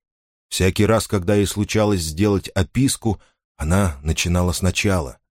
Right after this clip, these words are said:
опасаясь, что одна единственная ошибка может все испортить. Добавила она лишь два слова, там, где шла речь о мальчике,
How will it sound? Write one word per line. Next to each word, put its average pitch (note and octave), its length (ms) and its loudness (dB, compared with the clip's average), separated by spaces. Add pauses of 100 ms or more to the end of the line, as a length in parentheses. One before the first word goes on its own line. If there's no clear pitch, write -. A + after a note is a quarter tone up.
(140)
опасаясь, F#2 500 -2
что - 320 -4
одна F2+ 340 0
единственная F2+ 880 0
ошибка - 720 -2 (200)
может E2+ 380 0
все - 260 -2
испортить. - 760 -6 (680)
Добавила A#2 680 2
она A#2+ 160 0
лишь A2+ 220 -2
два F#2+ 260 0
слова, G2+ 580 -2 (340)
там, A2 240 4
где G#2+ 220 4
шла A2 260 2
речь A2+ 260 0
о A2+ 60 4
мальчике, A#2 640 -2